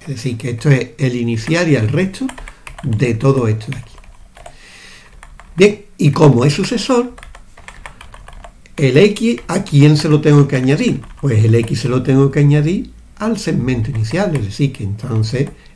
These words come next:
en este caso, lo que queda es X U S con V S.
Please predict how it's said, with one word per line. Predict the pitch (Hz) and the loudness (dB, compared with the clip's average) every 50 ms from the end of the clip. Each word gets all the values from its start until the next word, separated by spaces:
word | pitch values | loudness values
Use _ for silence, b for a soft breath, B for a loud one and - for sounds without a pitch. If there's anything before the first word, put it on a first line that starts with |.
| B - - | B -14 -8
en | 131 113 107 | -4 -2 0
este | 110 110 110 - 139 | 0 -2 -2 -4 -6
caso, | 120 165 165 160 147 - 151 - - - - - - - - - | -4 -4 -4 -4 -4 -4 -6 -6 -6 -10 -16 -16 -14 -14 -12 -8
lo | - 120 117 113 110 | -4 -2 -2 -2 -2
que | 110 110 | -2 -4
queda | 113 - 147 135 131 123 135 131 131 | -6 0 2 2 2 2 2 2 2
es | 147 175 226 - B B B B B B B B B _ _ - | 0 0 0 -4 B B B B B B B B B _ _ -2
X | - 139 160 156 - - 139 104 - - - _ - - - - - | 0 2 2 2 0 -6 -6 -8 -8 -10 -16 _ -20 -20 -20 -12 -4
U | 151 156 180 | -2 0 2
S | 208 202 196 - 175 - - - b b b b b b b b b b _ - | 2 0 -2 -4 -8 -10 -10 -12 b b b b b b b b b b _ -4
con | - 135 127 127 131 - - - _ _ _ _ - - - - - _ _ _ _ - - | -2 -2 0 0 -2 -6 -6 -18 _ _ _ _ -20 -20 -20 -20 -20 _ _ _ _ -8 -2
V | 170 156 143 113 110 110 110 110 - - - - - - - | 2 2 2 4 2 0 0 -2 -6 -12 -18 -18 -18 -16 -14
S. | 110 107 - | -14 -14 -16